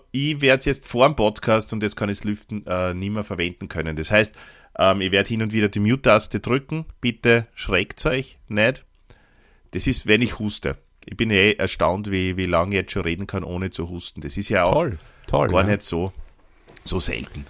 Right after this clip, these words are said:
Speaker 1: Und das
Speaker 2: Und,
Speaker 1: hab ich mir
Speaker 2: und
Speaker 1: jetzt einfach einmal gegönnt und, äh, ich
Speaker 2: Mhm.
Speaker 1: kann euch dann in zwei Wochen mehr dazu erzählen, wie das meinen Heilungsprozess vorangetrieben hat. Oder auch nicht.
Speaker 2: Das interessiert
Speaker 1: Hast
Speaker 2: sich
Speaker 1: du
Speaker 2: in
Speaker 1: sowas?
Speaker 2: Dieter
Speaker 1: Hast du so, so einen
Speaker 2: immer, weil der
Speaker 1: Inhalator?
Speaker 2: mag,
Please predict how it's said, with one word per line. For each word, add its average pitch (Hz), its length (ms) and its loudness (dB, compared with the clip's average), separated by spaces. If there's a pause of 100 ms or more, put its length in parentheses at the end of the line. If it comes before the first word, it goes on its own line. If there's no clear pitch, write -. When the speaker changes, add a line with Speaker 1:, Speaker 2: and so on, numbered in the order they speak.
Speaker 1:
Und 80 160 -10
das 101 100 -2
Speaker 2:
Und, 107 60 2
Speaker 1:
hab 104 60 4
ich 104 40 0
mir 104 60 2
Speaker 2:
und 101 40 2
Speaker 1:
jetzt 101 100 -2
einfach 95 220 0
einmal 92 200 0
gegönnt 92 520 0
und, 92 400 -4
äh, 87 180 0
ich 90 80 -2
Speaker 2:
Mhm. 95 40 -2
Speaker 1:
kann 95 140 -2
euch 98 120 -4
dann 90 220 2 (1120)
in 247 400 -8
zwei 143 240 4
Wochen 131 420 0 (220)
mehr 98 260 0
dazu 104 420 -4
erzählen, 98 500 -4
wie 101 100 -2
das 104 240 -4 (300)
meinen 95 360 2
Heilungsprozess 110 800 2
vorangetrieben 101 720 -2
hat. 90 180 -4 (300)
Oder 143 260 6
auch 131 40 4
nicht. 95 300 0 (960)
Speaker 2:
Das - 200 -6
interessiert 117 380 -2
Speaker 1:
Hast 156 80 -2
Speaker 2:
sich 139 80 0
Speaker 1:
du 147 60 2
Speaker 2:
in - 40 4
Speaker 1:
sowas? 156 280 4
Speaker 2:
Dieter 139 140 4
Speaker 1:
Hast 139 80 2
du 175 280 4
so, 180 140 -14
so 160 60 0
einen 120 140 2
Speaker 2:
immer, 120 120 6
weil 104 80 4
der 107 160 8
Speaker 1:
Inhalator? 104 160 6
Speaker 2:
mag, - 260 -4